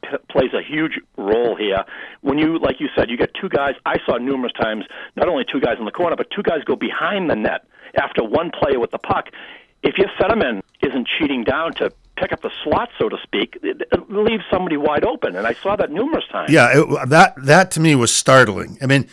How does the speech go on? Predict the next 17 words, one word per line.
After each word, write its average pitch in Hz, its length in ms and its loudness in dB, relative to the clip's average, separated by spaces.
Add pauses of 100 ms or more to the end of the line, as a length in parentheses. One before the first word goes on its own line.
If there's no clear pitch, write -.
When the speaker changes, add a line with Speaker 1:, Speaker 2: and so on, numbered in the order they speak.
(240)
Speaker 2:
and 165 140 4
the 180 40 4
centerman, 156 680 4 (100)
to 135 120 -4
be 117 140 0
fair, 127 380 8
it's, 113 180 2
it's 131 100 -12
pretty 247 240 -2
much, 139 400 4 (960)
it's 151 140 -4
pretty 233 260 0
much 165 260 4
man-to-man 139 760 6
down 139 280 8
low 139 300 8
when, 117 180 4